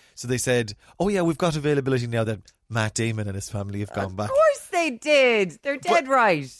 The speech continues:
Speaker 1: Yeah, but I'm like, so you telling me that the only thing that they were doing the entire time they were here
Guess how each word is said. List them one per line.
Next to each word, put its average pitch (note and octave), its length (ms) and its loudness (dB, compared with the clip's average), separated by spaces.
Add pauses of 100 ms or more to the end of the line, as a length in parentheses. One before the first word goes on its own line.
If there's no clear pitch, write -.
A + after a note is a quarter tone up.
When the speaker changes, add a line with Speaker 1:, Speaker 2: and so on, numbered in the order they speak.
Speaker 1:
Yeah, C4+ 200 2
but G#3+ 160 2
I'm B3+ 160 4
like, G#3+ 400 2 (180)
so - 140 -2
you B3 200 0
telling B3+ 300 2
me G#3 300 2
that D3+ 140 0
the D#3+ 160 -6 (100)
only F#3+ 520 2
thing F3+ 260 -2
that E3 100 -6
they E3 100 0
were D#3 140 2
doing C#3+ 240 0
the C#3 100 -4
entire C#3+ 380 0
time C3 240 -2
they B2+ 80 -4
were B2 120 -2
here A#2 260 0